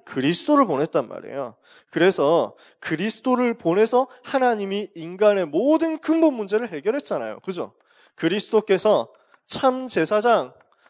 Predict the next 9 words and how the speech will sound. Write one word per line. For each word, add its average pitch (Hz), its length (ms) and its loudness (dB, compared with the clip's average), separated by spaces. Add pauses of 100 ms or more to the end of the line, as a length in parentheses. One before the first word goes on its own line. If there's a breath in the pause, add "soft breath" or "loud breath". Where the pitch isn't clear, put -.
(100)
참 269 380 -4
선지자, 220 680 2
참 240 420 -6
왕 220 300 2
되셔서 226 640 0
이 202 140 -6
모든 156 340 -8
문제를 185 380 -4
해결하셨어요. 185 800 -4